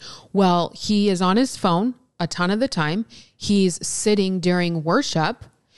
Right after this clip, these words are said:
And, but yet when he gets up to preach, he harps on his people about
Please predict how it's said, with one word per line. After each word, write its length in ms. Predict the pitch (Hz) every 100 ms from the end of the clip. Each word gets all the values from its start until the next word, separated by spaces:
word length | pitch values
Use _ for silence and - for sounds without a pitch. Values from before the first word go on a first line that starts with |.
| - - -
And, 440 | 208 196 190 180 - 170
but 140 | 190
yet 240 | 185 196 180
when 100 | 185
he 100 | 180
gets 260 | 196 -
up 100 | 175 -
to 120 | 175
preach, 320 | - 294 269 -
he 420 | 208 196 180 156 -
harps 460 | - 208 311 -
on 160 | 202 185
his 180 | 170 -
people 400 | - 233 196 -
about 400 | 170 175 165 -